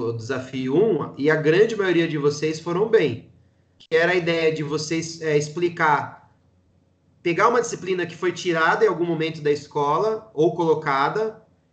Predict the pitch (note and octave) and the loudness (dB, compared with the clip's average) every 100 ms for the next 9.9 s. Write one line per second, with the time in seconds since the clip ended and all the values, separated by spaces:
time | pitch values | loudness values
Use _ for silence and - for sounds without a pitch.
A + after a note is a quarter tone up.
0 | _ - E3+ G#3+ A3+ F3+ D#3 G#2+ - - | _ -8 -2 0 0 0 0 -2 -8 -20
1 | - D#3 E3+ - D#3 A#2 - - - A3+ | -10 -6 -6 -4 -6 -6 -10 -8 -6 -4
2 | A#3 A#3+ G#3+ A3 G3 - F3+ E3+ E3+ E3 | 0 2 2 2 0 -2 -2 0 0 -2
3 | D3+ D#3 C#3 C#3+ C#3 C3 B2+ F3 F#3+ E3+ | -4 -2 2 2 0 -2 -2 0 2 2
4 | D3 D3 A#2 - A3 A3+ - - _ _ | 4 4 2 -2 -4 -4 -10 -20 _ _
5 | E3 D#3+ F#3 F#3+ E3+ F3+ E3 E3 F3+ F#3+ | -6 -2 0 0 -2 -6 -6 -2 0 0
6 | G3 F#3+ E3+ - _ _ _ - C#3 C#3 | -2 -4 -6 -12 _ _ _ -4 -2 -2
7 | - E3 F#3 F3+ F3+ E3+ E3 F3 E3+ D#3+ | 0 2 2 2 0 2 2 2 0 -6
8 | E3+ - E3 E3 D#3+ D#3 D#3+ D#3+ F3 F3 | -6 -4 -4 0 0 0 2 2 2 0
9 | F3+ F3 F3+ G3+ F#3 D#3 B2 G#2+ | 0 0 -2 -2 -2 -2 -4 -8